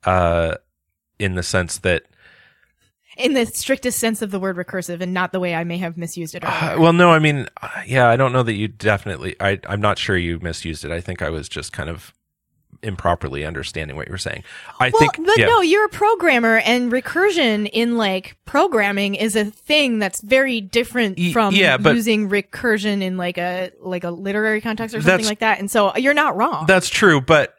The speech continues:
Speaker 1: um, I think when we're talking about recursion, um, since this came up, let's just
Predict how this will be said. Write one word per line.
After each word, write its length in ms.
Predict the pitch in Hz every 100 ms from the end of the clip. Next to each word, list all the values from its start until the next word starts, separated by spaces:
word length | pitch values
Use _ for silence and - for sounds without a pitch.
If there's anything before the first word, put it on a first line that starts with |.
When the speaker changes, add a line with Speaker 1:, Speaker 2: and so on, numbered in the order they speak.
| -
Speaker 1:
um, 440 | 143 143 135 127 -
I 120 | 135
think 260 | 185 170
when 140 | 175 156
we're 100 | 143
talking 320 | - 131 139
about 220 | 123 110
recursion, 680 | 110 - 113 98 104 117 120 117
um, 220 | 110 101
since 240 | 120 107
this 140 | 101 -
came 200 | 110 98
up, 220 | 92 -
let's 160 | 104 -
just 400 | 95 - -